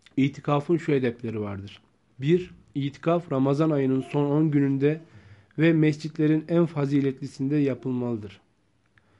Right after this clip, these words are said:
İki, itikaf esnasında hayırdan başka bir şey söylenmemelidir. Günah gerektirmeyen şeyleri konuşmakta bir sakınca yoktur. Bir ibadet inancı ile susmak ise mekruhtur. Günah sayılan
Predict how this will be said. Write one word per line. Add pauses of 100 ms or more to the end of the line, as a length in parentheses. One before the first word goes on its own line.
(280)
İki,
itikaf
esnasında
hayırdan
başka
bir
şey
söylenmemelidir. (300)
Günah
gerektirmeyen
şeyleri
konuşmakta
bir
sakınca
yoktur. (2250)
Bir
ibadet
inancı
ile
susmak
ise
mekruhtur. (320)
Günah
sayılan